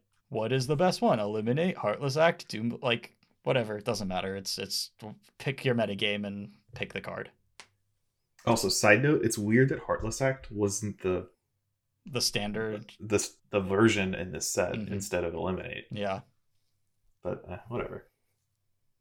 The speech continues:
Speaker 2: Next up is Sign in Blood, a card I'm surprised isn't already legal in Historic for some reason. But it's just B B, sorcery, target player draws two and loses two life.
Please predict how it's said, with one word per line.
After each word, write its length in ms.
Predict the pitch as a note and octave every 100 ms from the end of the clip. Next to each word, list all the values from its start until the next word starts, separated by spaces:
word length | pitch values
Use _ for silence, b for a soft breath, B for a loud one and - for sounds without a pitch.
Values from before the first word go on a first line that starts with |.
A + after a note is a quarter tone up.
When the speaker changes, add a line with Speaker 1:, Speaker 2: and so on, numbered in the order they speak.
| _ _ _ _ _ _ _
Speaker 2:
Next 280 | B2 C3 -
up 100 | D#3+
is 100 | G3 -
Sign 260 | - G2+
in 120 | G2 -
Blood, 380 | F#2+ - F3+ - _ _ _ _
a 80 | G#2
card 300 | - G#2+ G#2+
I'm 100 | -
surprised 560 | G2+ - G#2+ A2 - -
isn't 240 | G#2+ C3+
already 420 | - F#2+ F#2 D3+
legal 280 | G3 A3 G#3+
in 80 | G#3+
Historic 460 | A3+ - A3 A#3 -
for 180 | - A3
some 160 | A#3+
reason. 400 | A#3 B3 C4+ C4 - _ _ _
But 220 | F#2+ F#2+
it's 160 | G#2+ -
just 240 | A2 -
B 140 | A2
B, 260 | A2 A2 G#2
sorcery, 520 | - G#2 G2 F#2 F2+ - _
target 300 | - G2 F#2
player 200 | - F#2+
draws 240 | F2+ F2 -
two 180 | - F2
and 80 | F2
loses 240 | - -
two 120 | -
life. 220 | - G#1